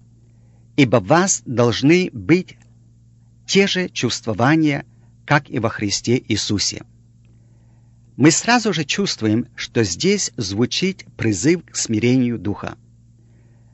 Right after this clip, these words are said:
Но это достигается только по благодати Божией,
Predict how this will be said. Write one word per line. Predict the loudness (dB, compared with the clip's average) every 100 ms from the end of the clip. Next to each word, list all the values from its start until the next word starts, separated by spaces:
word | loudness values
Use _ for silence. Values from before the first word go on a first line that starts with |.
| _ _ _
Но | 2 4
это | 2 0
достигается | 0 0 0 -2 0 2 0 -2 -4
только | -4 -4 0 0 -2 -6
по | -4 -6
благодати | -2 0 0 0 -2 -2
Божией, | -4 -2 -2 -2 -4 -8